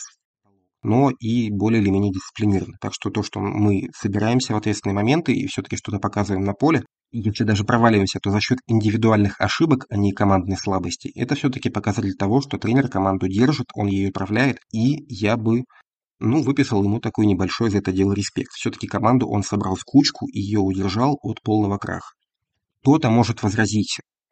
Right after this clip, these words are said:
мол, а зачем он это сделал? Нам нужен высокий пик. Чем хуже мы играем, чем хуже наш результат, тем выше мы на драфте. Я привык на эти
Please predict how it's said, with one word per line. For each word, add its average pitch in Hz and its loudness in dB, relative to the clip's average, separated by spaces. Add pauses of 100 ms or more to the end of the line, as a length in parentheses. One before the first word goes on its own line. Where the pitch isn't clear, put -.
(440)
мол, 101 -2
а 104 -4
зачем 101 0
он 98 -2
это 98 -6
сделал? 120 2
Нам 101 2
нужен 101 0
высокий 98 -6
пик. 156 -10
Чем 98 -2 (400)
хуже 107 0
мы 104 2
играем, 127 4
чем 107 -2
хуже 101 -2
наш 98 -2
результат, 104 -4
тем 95 0
выше 98 -2
мы 101 -2
на 101 0
драфте. 120 2
Я 104 -2 (220)
привык 131 4
на 101 2
эти 101 -6